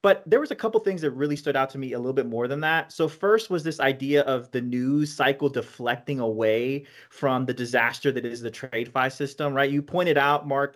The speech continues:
that, you know, so eloquently that Bitcoin was born in the heart of this global financial crisis. And that's not a coincidence, because a lot of the issues that we're seeing is because policymakers have been responsible. You also mentioned,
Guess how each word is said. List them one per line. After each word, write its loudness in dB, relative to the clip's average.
that, -2
you -8
know, -2
so -4
eloquently 2
that -4
Bitcoin 0
was -6
born 0
in -4
the -4
heart 4
of -4
this -6
global -6
financial -6
crisis. -4
And -6
that's -2
not 0
a 2
coincidence, -8
because -6
a 4
lot 6
of -2
the 0
issues -4
that 0
we're -4
seeing -4
is -4
because -6
policymakers -4
have -6
been -6
responsible. -2
You 6
also 6
mentioned, 0